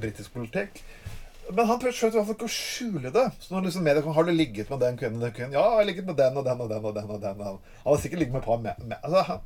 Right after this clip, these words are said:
han ga faen, liksom, "Nummer én, jeg har ikke gjort noe som er galt. Nummer én, jeg har vært full åpenhet." Hva faen? Det er, dra, så lenge jeg fuckings gjør jobben min, fuck you, ikke sant? Og så tør jeg å åpne, det var greit nok. Altså, han, han prøvde ikke å skjule det.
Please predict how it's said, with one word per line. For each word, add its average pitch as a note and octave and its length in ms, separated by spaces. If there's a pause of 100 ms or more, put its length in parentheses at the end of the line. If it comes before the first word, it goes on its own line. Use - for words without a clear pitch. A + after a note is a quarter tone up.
han E3+ 100
ga D3+ 120
faen, C#3+ 160
liksom, D3+ 180 (340)
"Nummer D#3 220
én, D3+ 240
jeg A3 80
har - 80
ikke D#3+ 100
gjort B2+ 240
noe G#2+ 120
som G#2+ 120
er G#2+ 140
galt. D#3 320
Nummer C#3 100
én, C3+ 60
jeg C3+ 60
har C3+ 80
vært - 120
full A#2+ 240
åpenhet." - 300
Hva C#4 160
faen? A#3 260
Det D3+ 220
er, E3 240
dra, D#3 100 (460)
så F3 100
lenge D#3+ 220
jeg D#3 160
fuckings D3 260
gjør C3+ 140
jobben A2+ 240
min, E3 160
fuck - 240
you, A2+ 160
ikke A#2+ 180
sant? - 320 (220)
Og - 100
så - 140
tør C#4+ 100
jeg A#4+ 80
å - 140
åpne, D#4 240
det E4 160
var D#3+ 160
greit - 240
nok. - 180 (380)
Altså, E3+ 180
han, F3 180 (120)
han - 180
prøvde D3+ 200
ikke E3 100
å - 80
skjule - 340
det. A#3 340